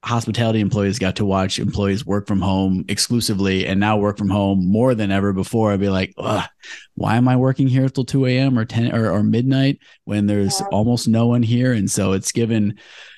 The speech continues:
Speaker 1: it's given the opportunity, if I think, for restaurants to scale back some of those hours and, and, and people, diners, customers adapting to, to diminished opportunity, but finding those times that are, are, you know, it's, it's gonna be denser, it's gonna be more profitable during those limited hours, but you're gonna have a happier workforce. And it's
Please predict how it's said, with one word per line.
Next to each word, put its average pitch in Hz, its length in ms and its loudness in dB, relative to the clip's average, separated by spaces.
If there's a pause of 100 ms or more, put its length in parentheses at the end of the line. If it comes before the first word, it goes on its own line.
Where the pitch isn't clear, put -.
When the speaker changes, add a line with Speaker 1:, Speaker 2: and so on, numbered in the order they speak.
Speaker 1:
it's 120 180 -4
given 123 200 0
the 117 120 4
opportunity, 104 520 0
if 95 120 -2
I 92 80 0
think, 98 260 -2
for 95 180 -2
restaurants 92 500 -2
to 90 140 -4
scale 95 360 -2
back 82 260 -2
some 92 180 -2
of 85 120 -2
those 85 240 -2
hours 82 720 -2
and, 90 280 -4
and, 90 380 -4
and 95 180 -4
people, 98 380 -4
diners, 87 540 -2
customers 90 440 -4
adapting 90 560 -4
to, 92 280 -4
to 87 320 -4 (440)
diminished 127 440 2
opportunity, 107 580 0
but 92 160 -2
finding 104 360 0
those 92 180 0
times 92 400 0
that 90 120 -2
are, 87 280 -2
are, 92 120 -2
you 90 120 -4
know, 85 180 -4
it's, - 200 -6
it's - 160 -6
gonna 110 180 0
be 98 100 -2
denser, 98 380 -2
it's 92 100 -6
gonna 104 140 -2
be 95 120 0
more 92 200 0
profitable 90 480 -2
during 87 240 -2
those 87 260 -4
limited 90 380 -2
hours, 87 500 -4
but 90 180 -8
you're 92 120 -6
gonna 87 240 -4
have 92 460 -4
a - 60 -6
happier 90 380 -4
workforce. 85 500 -6
And 95 120 -2
it's - 200 -6